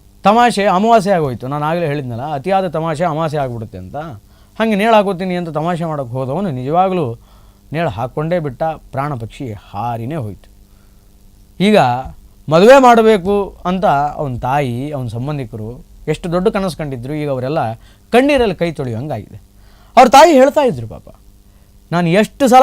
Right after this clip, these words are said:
ಹೇಳಿದ್ದೀನಿ ಸರ್, ಸಾವಿನ ವಿಚಾರದಲ್ಲಿ ತಮಾಷೆ ಮಾಡಬೇಡ, ಸಾವಿನ ವಿಚಾರದಲ್ಲಿ ತಮಾಷೆ ಮಾಡಬೇಡ,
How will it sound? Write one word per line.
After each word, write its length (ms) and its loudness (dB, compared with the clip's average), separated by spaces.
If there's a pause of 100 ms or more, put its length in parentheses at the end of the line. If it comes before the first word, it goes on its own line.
ಹೇಳಿದ್ದೀನಿ 380 4
ಸರ್, 280 -2
ಸಾವಿನ 420 2
ವಿಚಾರದಲ್ಲಿ 440 -2
ತಮಾಷೆ 360 -6
ಮಾಡಬೇಡ, 380 -8 (200)
ಸಾವಿನ 380 0
ವಿಚಾರದಲ್ಲಿ 480 -4
ತಮಾಷೆ 340 -8
ಮಾಡಬೇಡ, 360 -8